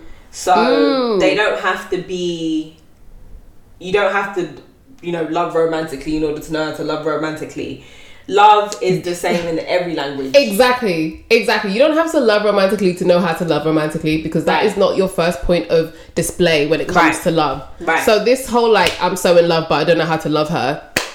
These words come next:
Speaker 1: Lo-, love, love comes in every language, and it's funny, it's the same in every language, and it's funny because a lot of the time when people don't know how to love, it's because they've been on the receiving end on the love more than they've been on the giving end of the love.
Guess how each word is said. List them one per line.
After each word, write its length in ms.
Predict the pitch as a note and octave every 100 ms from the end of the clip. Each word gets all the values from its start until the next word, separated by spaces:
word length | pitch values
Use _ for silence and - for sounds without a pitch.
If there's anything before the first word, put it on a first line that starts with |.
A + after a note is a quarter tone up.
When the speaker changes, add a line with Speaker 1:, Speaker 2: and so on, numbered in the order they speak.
| - - - - - - - - - - - - - - F4+
Speaker 1:
Lo-, 320 | G#4 G4 G4
love, 340 | G#4 G#4 - -
love 320 | F#4 G3+ G3+
comes 240 | - G#3 G3+
in 80 | F3
every 300 | F3 F3 F3+
language, 420 | F3 F3 D3 C#3
and 100 | D3+
it's 140 | D3+ -
funny, 320 | F#3 F3+ -
it's 160 | E3 -
the 100 | F#3
same 340 | G#3+ F#3+ F#3
in 60 | E3
every 200 | D3 C#3+
language, 360 | C#3 C#3 C3+
and 100 | D3+
it's 140 | C#3+ -
funny 240 | F3 F3
because 380 | D#3+ F3 E3 - -
a 140 | E3+
lot 180 | G3+ G3
of 80 | F#3+
the 60 | F#3+
time 140 | E3
when 140 | E3
people 200 | F3+ G3
don't 160 | F#3 D#3+
know 140 | E3
how 100 | F3+
to 140 | D3+ D#3
love, 260 | D#3 D#3
it's 140 | D#3+ C3+
because 320 | D#3 - D#3
they've 340 | D#3+ D3 C#3+
been 160 | - D#3+
on 160 | C#3 D3
the 100 | C#3+
receiving 540 | C#3+ C#3+ E3+ D#3 C#3+
end 180 | C#3 C#3+
on 80 | C#3
the 80 |
love 260 | C#3+ C#3 C#3
more 180 | D3 D3
than 160 | C#3+
they've 240 | C#3 C#3 C3+
been 260 | D3 C3+ -
on 200 | C#3+ C#3
the 80 | C3
giving 460 | D#3 D3 C#3 -
end 180 | - C3
of 140 | A#2+
the 80 | -
love. 360 | - - -